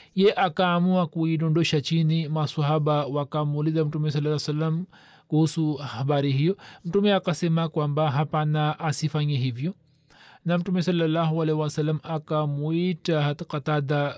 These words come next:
kwake na akaweka mboni yake juu ya kiganja chake, kisha akaiweka juu ya mahala pake, yani akaweka mboni kwenye jicho lake.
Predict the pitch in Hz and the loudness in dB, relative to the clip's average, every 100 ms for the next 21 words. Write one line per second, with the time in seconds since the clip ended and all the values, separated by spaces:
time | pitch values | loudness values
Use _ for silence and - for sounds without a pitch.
0 | - 156 143 - 147 143 139 135 135 - | -6 -4 -4 -2 -2 0 -2 -4 -6 -8
1 | 151 147 - 143 135 143 - - - - | -8 -8 -6 -6 -6 -8 -16 -20 -18 -4
2 | 165 190 180 180 156 147 147 160 156 151 | 2 2 2 2 2 2 2 2 2 2
3 | 156 135 147 139 151 151 147 - 143 151 | 0 0 -2 -2 0 0 0 -2 0 0
4 | 143 135 160 151 247 - 202 170 185 175 | 0 0 0 0 -4 -2 0 0 0 0
5 | - 170 156 165 165 160 151 180 180 165 | 0 -2 0 2 2 2 2 2 2 0
6 | 151 127 147 160 156 147 143 131 131 160 | 0 -2 -4 0 0 2 0 -4 -6 -2
7 | 131 143 135 - 151 - 226 - - - | 0 2 0 0 -2 -2 -6 -8 -20 -20
8 | - - 165 175 180 180 - 165 175 175 | -20 -6 0 0 2 0 0 0 2 2
9 | 160 151 170 180 170 156 156 151 151 156 | 0 2 2 2 0 0 0 0 2 0
10 | 151 151 143 135 - 156 143 131 196 233 | 0 2 2 0 -4 -4 -2 -2 -4 -6